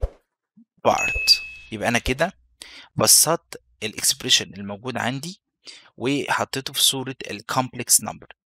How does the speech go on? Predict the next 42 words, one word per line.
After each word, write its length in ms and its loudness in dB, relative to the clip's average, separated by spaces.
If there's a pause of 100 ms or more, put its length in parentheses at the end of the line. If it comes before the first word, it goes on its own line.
طبعًا 360 -4
دي 260 -10
صورة 360 -4 (540)
الكومبلكس 1000 -2 (260)
نمبر، 360 -6
كلنا 460 -4 (580)
كومبلكس 540 -4
نمبر 380 -6
كلنا 480 -10 (240)
حافظينها. 680 -2
Next 380 2
exercise 600 4
بيقول 240 -6
لي 140 -6 (180)
if 40 -6 (220)
two 80 -4
plus 440 2
I 360 2
is 140 0
one 240 0
of 240 -8
the 100 -4
two 220 -2
roots 260 0
of 180 -4
the 100 -8
equation 460 -4
x 240 2
squared 480 0
minus 320 -2
four 200 -4
x 220 0
plus 240 -2
c 240 4
is 100 -8
equal 220 -8
to 100 -6
zero. 340 -4
يعني 280 -4
هو 160 -2
اداك 520 0
روت 340 -8